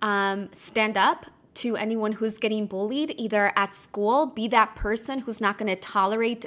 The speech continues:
that kind of actions and attitudes. I wish someone would have said something to me, like, when I was in high school. I probably would have been like, "Oh, damn, yeah, this, this is not right," 'cause it doesn't feel right, you know? So I wish someone would have called me out at that point, 'cause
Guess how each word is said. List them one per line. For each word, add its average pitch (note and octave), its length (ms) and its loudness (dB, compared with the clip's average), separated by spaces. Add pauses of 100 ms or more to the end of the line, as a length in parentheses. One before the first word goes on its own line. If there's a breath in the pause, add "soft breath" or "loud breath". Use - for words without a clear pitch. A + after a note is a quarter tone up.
that G3+ 300 4
kind G3+ 220 -4
of F#3 180 -2 (640 loud breath)
actions A3 580 4
and F#3+ 140 2
attitudes. G#3+ 540 2
I C#4 60 0
wish F4+ 200 0
someone C#4 320 -2
would A3+ 120 -2
have A3 60 -4
said A3+ 200 -2
something A3+ 260 -4
to G3 120 -8
me, D#4+ 440 -2 (100)
like, G3 140 -6 (260)
when G3+ 140 -2
I G3+ 80 4
was G3 140 0
in G3+ 60 -4
high F3+ 180 -2
school. A#3+ 320 0
I A3+ 100 0
probably A3 480 -2
would G#3 140 0
have G#3 80 -4
been G#3 100 -2
like, F#3 200 -4
"Oh, B2+ 300 -6
damn, A#1+ 540 -14
yeah, C2 140 -12 (320)
this, G3 200 -10 (100)
this A3+ 160 -10
is G3+ 100 -12
not F3 220 -4
right," - 340 -8 (180 loud breath)
'cause D#4 120 -6
it G4 80 0
doesn't A#4+ 260 0
feel F#4 260 -2
right, - 480 -6 (360 soft breath)
you G#3+ 100 -6
know? G#3+ 140 0
So C4 160 4
I C4+ 120 8
wish G#4+ 200 2
someone F4+ 300 4
would C#4 100 4
have D4 160 0
called C4 280 2
me B3+ 160 -2
out F3 280 4
at F#3 160 0
that F3 180 2
point, - 460 -12 (680 soft breath)
'cause G3 200 -6